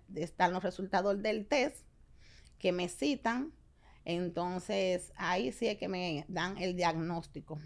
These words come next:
y me dicen que el niño tiene tres condiciones, pero que no me asuste, que eso con terapias y con ayuda de la, de tanto de la escuela como de los padres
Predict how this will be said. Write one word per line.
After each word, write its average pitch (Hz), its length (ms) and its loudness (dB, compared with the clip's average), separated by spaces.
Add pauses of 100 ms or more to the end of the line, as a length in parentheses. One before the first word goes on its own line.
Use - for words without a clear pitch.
(160)
y 220 100 -4
me 240 160 2
dicen 214 320 -2
que 208 100 -2
el 226 140 0
niño 196 400 0 (460)
tiene 196 260 2
tres 196 340 0
condiciones, 165 840 -2
pero 254 300 0
que 185 160 -2
no 180 120 -4
me 196 120 -2
asuste, 247 800 -2
que 175 520 0 (400)
eso 190 420 0
con 190 320 2
terapias 214 840 2
y 190 120 -6
con 160 600 -4 (600)
ayuda 240 760 2 (140)
de 185 220 0
la, 165 300 0
de 165 260 2
tanto 175 320 -2
de 190 80 2
la 190 80 2
escuela 233 400 2
como 220 240 -4
de 220 80 -2
los 240 160 -4
padres 180 560 2